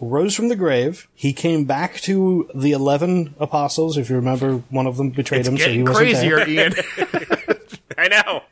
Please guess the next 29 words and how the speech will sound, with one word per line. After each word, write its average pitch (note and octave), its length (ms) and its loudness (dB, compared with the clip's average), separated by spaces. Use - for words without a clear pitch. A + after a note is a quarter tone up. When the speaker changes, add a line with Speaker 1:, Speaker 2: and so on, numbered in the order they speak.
Speaker 1:
So D#3+ 200 2
he D#3 200 0
yells F#3+ 380 2
at A3+ 120 0
them G#3+ 220 0
for F#3 100 -2
their E3+ 180 2
lack D3+ 300 0
of F3+ 120 -2
faith D#3+ 680 0
because C#3 420 -2
they C#3 160 0
thought D3+ 320 0
he D3+ 140 -2
was D#3 200 0
dead. C3+ 640 -4
So - 180 -2
he C3+ 120 0
yells E3 300 0
at G3 80 -2
them G3+ 160 -2
for G3 100 -2
their F3+ 120 0
lack F3 200 0
of E3+ 120 -2
faith, B2+ 220 -4
and C#3+ 120 0
he D3+ 120 0
says, C3 640 -2